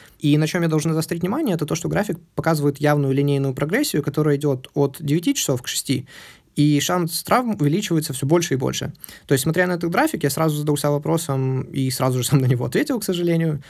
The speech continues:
Хм, а почему не исследовали тех, кто спят там по пять и четыре часа?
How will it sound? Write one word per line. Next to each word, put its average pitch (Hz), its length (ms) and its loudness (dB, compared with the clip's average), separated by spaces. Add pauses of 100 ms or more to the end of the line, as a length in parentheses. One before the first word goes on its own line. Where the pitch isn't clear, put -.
(360)
Хм, 143 300 2
а 139 80 -2
почему 226 240 0
не 247 160 2
исследовали 185 420 0
тех, 180 200 -2
кто 151 120 -4
спят 151 240 -2
там 131 120 -2
по 131 220 -2
пять 156 260 0
и 131 40 -6
четыре 131 260 0
часа? - 280 -6